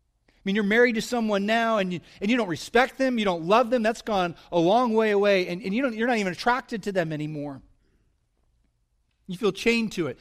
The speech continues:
You just think, "God, I thought you wanted pleasure for me, happiness for me. Isn't that what life's purpose is all about?" It's not. It's about loving God and loving people. And even in your broken marriage and in your broken state, I can't think of a greater relationship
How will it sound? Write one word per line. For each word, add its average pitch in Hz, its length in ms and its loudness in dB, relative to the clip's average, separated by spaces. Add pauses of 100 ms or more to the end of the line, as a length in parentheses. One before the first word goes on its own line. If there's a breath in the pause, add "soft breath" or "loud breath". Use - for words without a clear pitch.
(160 loud breath)
You 220 80 0
just 214 80 -2
think, 202 160 -6
"God, 240 220 6
I 220 80 4
thought 233 180 0
you 214 80 -2
wanted 196 240 -2
pleasure 214 400 2
for 226 240 -2
me, 214 140 -4
happiness 220 560 -2
for 220 240 -2
me. 214 140 -2 (140 loud breath)
Isn't 214 280 4
that 220 240 0
what 196 340 0 (280 soft breath)
life's 190 360 4
purpose 214 460 0
is 196 100 -4
all 220 220 2
about?" 214 400 0 (880)
It's - 120 -18
not. 208 360 -2
It's - 100 -20
about 185 200 -4
loving 202 260 -2
God 190 220 -2
and 180 100 -6
loving 175 220 -4
people. 165 480 -12 (760 soft breath)
And 180 100 -4
even 220 220 -2
in 208 120 -4
your 196 100 -4
broken 185 560 -6
marriage 180 560 -10 (240 loud breath)
and 160 80 -2
in 180 80 -2
your 185 100 -2
broken 190 460 -2
state, 185 460 -4
I 180 100 -2
can't 202 260 -6
think 185 200 -6
of 165 80 -8
a 165 40 -4
greater 180 360 -4
relationship 185 720 -6